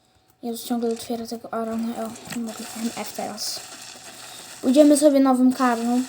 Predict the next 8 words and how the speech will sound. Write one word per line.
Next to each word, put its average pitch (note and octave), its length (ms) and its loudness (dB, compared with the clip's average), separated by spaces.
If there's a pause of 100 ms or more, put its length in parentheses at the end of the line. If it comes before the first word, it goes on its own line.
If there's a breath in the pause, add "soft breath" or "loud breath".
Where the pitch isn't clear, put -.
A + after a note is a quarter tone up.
(2000)
Tu C#4 160 0
jest A#3 100 0
jakiś - 280 -12
parazaur. - 800 -10 (1600)
Tu - 80 -10
jest - 160 -8
Alfa A3 300 -2
Raptor. - 400 -12